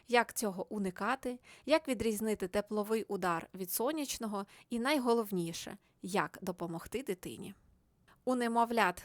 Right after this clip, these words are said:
та малюків висока поверхня тіла відносно маси, тому діти дуже швидко перегріваються та набирають тепло.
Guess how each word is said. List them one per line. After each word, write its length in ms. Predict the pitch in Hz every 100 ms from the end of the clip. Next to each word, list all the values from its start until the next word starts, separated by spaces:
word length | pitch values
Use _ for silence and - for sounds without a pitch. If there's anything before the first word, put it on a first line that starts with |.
| -
та 120 | 196
малюків 680 | 190 190 185 - 277 508 - - _ _ - -
висока 460 | 214 240 226 196 190
поверхня 580 | 190 185 180 185 - 185
тіла 480 | - 269 339 262 247 -
відносно 560 | 190 180 202 208 - 190
маси, 440 | 175 185 - - _ - - -
тому 260 | 190 196
діти 400 | 190 302 - - 190
дуже 440 | 185 240 180 185
швидко 460 | - 202 330 - -
перегріваються 920 | 196 190 185 180 175 311 320 - 247 - -
та 180 | - 196 -
набирають 560 | 190 175 170 180 233
тепло. 460 | - 190 185 170